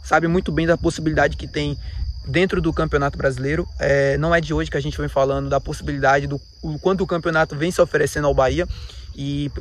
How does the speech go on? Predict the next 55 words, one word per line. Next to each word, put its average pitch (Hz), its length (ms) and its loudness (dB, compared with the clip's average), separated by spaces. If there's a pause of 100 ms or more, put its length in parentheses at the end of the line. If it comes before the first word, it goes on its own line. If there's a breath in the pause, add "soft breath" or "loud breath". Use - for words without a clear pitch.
isso - 180 0
aí 156 120 2
eu 175 80 2
já 160 100 0
consegui 156 320 -4
apurar 143 420 2
e 143 40 -2
eu 139 100 -2
posso 143 260 -2
trazer 139 280 0
pra 143 100 -2
vocês 135 340 -2
que - 120 -12
se - 160 -2
houver 151 280 2
saídas, 147 460 2
o 151 60 -4
Bahia 147 240 4
vai 143 160 4
sim 160 400 -4
estar 143 240 4
no 156 60 -2
mercado 143 340 2
pra 151 120 0
trazer 147 280 0
reposições. 143 600 -2 (300 loud breath)
O 147 80 -4
clube 180 220 2
entende 156 480 0
e - 60 -6
sabe 160 340 2
muito 170 180 -4
bem 160 100 -2
da 165 60 -2
importância 170 540 -2
do 160 60 -4
Campeonato 156 420 -4
Brasileiro 135 500 0 (340 loud breath)
e 180 80 0
entende 202 380 4
também 180 180 4
a 185 40 4
importância 185 560 2
do 180 80 0
que 180 100 -8
foi 170 200 2
esse 165 140 2
início 160 300 2
do 147 80 0
Bahia. 135 300 4
Foi 180 160 4
um 180 80 6
início 175 240 2
muito 180 280 4
bom. 143 240 4